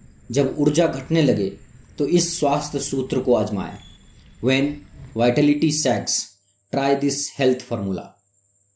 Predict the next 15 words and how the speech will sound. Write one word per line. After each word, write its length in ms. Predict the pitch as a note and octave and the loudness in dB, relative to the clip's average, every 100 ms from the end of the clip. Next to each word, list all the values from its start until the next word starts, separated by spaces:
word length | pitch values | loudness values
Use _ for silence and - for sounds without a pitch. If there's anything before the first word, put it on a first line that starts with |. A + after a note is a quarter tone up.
| _ _ _ - | _ _ _ 0
दोस्तों, 520 | B2+ F3+ F#3 G#3+ G#3 | 4 4 4 2 2
आपने 300 | C#3 D3+ E3+ | 0 -2 -2
ऑब्जर्व 480 | F#3 C#3+ A#2+ D#3 E3 | 0 0 2 2 2
किया 220 | D#3 C#3 | 0 0
होगा 480 | C3 B2 G#2+ A#2 - _ _ _ | 0 -2 -4 -8 -12 _ _ _
कि 140 | D3 D3 | -8 -2
आजकल 440 | C#3 C#3 - D#3 | -2 -2 0 0
नई-नई 520 | C3+ C#3 D#3+ D#3 D#3 | 2 4 4 4 2
तरह 240 | D3+ C#3 D3 | 2 -2 -2
की 140 | D#3 | -2
बीमारियां 440 | C3 A#2+ A#2 A#2+ A#2+ | 2 2 2 0 0
पैदा 280 | A2 G#2 | 0 -2
हो 160 | G2+ G2+ | -2 -4
रही 220 | F2+ F2 | -6 -10
है 80 | E2 | -16